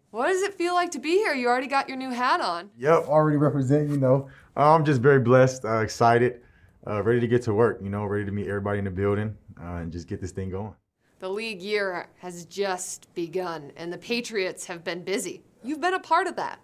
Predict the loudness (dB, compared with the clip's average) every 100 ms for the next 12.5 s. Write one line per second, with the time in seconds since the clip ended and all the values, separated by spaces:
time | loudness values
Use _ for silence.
0 | -12 -10 -6 -6 0 -2 -2 -6 -6 -4
1 | -4 -6 -10 -8 -6 -6 -6 -4 -6 -4
2 | -2 -2 -4 -8 -10 -10 -14 _ -2 0
3 | 2 -2 -6 -8 -8 -12 -8 -8 -6 -10
4 | -14 -16 -18 -4 0 2 2 0 0 -2
5 | -2 2 2 2 -2 -4 -10 -8 -4 -2
6 | -4 -6 -12 -20 -12 -2 2 4 4 0
7 | 0 -2 0 0 0 -2 -4 -6 -4 -2
8 | -4 -4 -4 -4 -10 -20 -18 -8 -2 -2
9 | -2 -6 -4 -6 -6 -8 -6 -6 -6 -6
10 | -8 -10 -12 -12 -10 -10 -6 -6 -6 -8
11 | -6 -4 -6 -8 -16 -16 -14 -14 -10 -8
12 | -8 -8 -6 -6